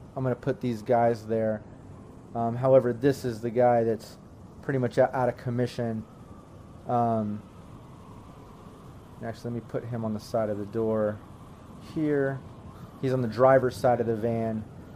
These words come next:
The other guy went around to him and is crouched down, dealing with him.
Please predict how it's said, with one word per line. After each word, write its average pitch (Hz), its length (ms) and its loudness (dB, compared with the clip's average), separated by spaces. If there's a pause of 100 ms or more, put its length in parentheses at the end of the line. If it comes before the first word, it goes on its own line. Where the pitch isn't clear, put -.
(120)
The 123 80 4
other 120 160 4
guy 117 200 6
went 117 220 2
around 117 560 0 (680)
to 123 160 -2
him 110 260 -2 (260)
and 104 80 -8
is 98 160 -10
crouched - 440 0
down, 107 340 -4
dealing 110 320 -4
with 104 160 -8
him. 104 220 -8